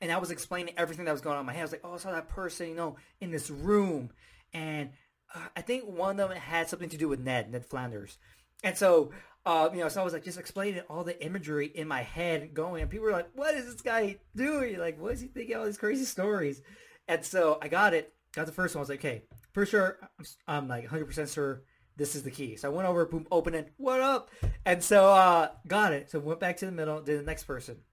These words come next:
I was like, "Ooh, okay. This person, okay,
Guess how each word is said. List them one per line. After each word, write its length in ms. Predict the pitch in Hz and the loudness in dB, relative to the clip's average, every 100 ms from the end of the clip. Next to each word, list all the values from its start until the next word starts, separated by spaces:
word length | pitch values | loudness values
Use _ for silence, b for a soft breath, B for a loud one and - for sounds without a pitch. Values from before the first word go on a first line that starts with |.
| _ _ _ _ _ - | _ _ _ _ _ -12
I 40 | 160 | -4
was 40 | |
like, 180 | 160 - | -4 0
"Ooh, 180 | 170 147 | 2 2
okay. 320 | 131 131 117 - B B B B B | 2 -2 -6 -10 B B B B B
This 160 | 170 - | -10 0
person, 540 | 214 208 202 196 190 - | 2 2 2 0 -2 -8
okay, 280 | - 185 160 | -10 -6 -6